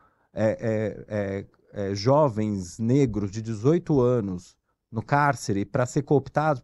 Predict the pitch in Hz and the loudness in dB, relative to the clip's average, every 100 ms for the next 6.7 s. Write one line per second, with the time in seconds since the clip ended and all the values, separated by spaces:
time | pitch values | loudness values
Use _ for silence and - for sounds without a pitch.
0 | - 113 127 123 143 131 131 - 151 156 | -8 -6 -6 -2 -4 -2 -4 0 0 0
1 | - 117 110 113 107 101 101 98 127 113 | -2 -8 -6 -6 -4 -4 -4 -4 -4 -4
2 | 87 - _ _ _ _ _ _ _ _ | -8 -18 _ _ _ _ _ _ _ _
3 | _ _ - 175 - 123 - 185 110 92 | _ _ -2 0 0 -2 0 0 -2 -8
4 | - _ _ _ _ _ _ 113 131 127 | -14 _ _ _ _ _ _ -4 -4 -6
5 | _ _ _ - 120 151 - 156 156 143 | _ _ _ -14 -2 0 2 4 6 4
6 | 127 170 196 165 104 92 | 4 4 6 4 2 -2